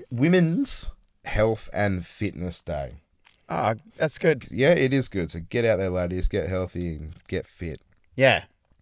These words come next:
Speaker 1: Get well fit. Get well fit.
Speaker 2: Oh,
Speaker 1: Get
Speaker 2: here we
Speaker 1: fit.
Speaker 2: go. <laughs> Off to, off to Britain now, are we?
Speaker 1: <laughs>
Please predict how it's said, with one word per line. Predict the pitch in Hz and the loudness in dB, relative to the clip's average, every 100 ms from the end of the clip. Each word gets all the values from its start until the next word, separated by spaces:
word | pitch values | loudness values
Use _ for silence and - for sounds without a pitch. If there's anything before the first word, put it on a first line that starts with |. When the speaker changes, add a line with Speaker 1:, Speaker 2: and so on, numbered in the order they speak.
| - - - - _ - | -14 -14 -18 -20 _ -4
Speaker 1:
Get | 117 95 | -4 2
well | 104 95 | 4 4
fit. | - - 78 - _ _ _ _ _ _ _ - | 0 -8 -10 -12 _ _ _ _ _ _ _ -2
Get | 160 | -2
well | 123 117 151 147 135 | -2 2 6 6 4
fit. | - 107 90 - | -2 -4 -4 4
Speaker 2:
Oh, | 117 | 8
Speaker 1:
Get | 131 | 8
Speaker 2:
here | 127 | 8
we | 123 110 104 - | 8 8 8 8
Speaker 1:
fit. | - | 8
Speaker 2:
go. | 196 - - | 6 6 4
<laughs> | |
Off | - 165 | 2 2
to, | 196 - | 2 8
off | 156 143 | 6 6
to | 147 | 6
Britain | 156 156 127 | 8 6 6
now, | 107 101 | 6 10
are | 113 127 147 | 10 10 6
we? | 294 262 | 2 -2
Speaker 1:
<laughs> | 254 | -6